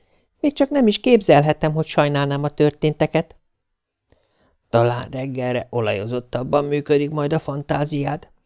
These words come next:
állt föl Marilla. Egy egész éjszakád lesz, hogy átgondold a maga viseletet, és megváltoztasd a véleményed.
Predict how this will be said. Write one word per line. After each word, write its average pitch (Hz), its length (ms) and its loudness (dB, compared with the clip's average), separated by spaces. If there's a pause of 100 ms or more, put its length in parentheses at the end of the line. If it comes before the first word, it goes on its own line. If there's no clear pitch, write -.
(360)
állt 92 240 -4
föl 95 160 -4
Marilla. 85 480 -6 (440)
Egy 226 240 -4
egész 151 380 -6
éjszakád 131 580 -4
lesz, 123 220 -4
hogy 101 180 -12
átgondold 117 640 -4
a 123 40 -4
maga 123 260 -4
viseletet, 120 640 -4 (240)
és - 180 2
megváltoztasd 120 840 -4
a 107 80 -8
véleményed. 107 600 -12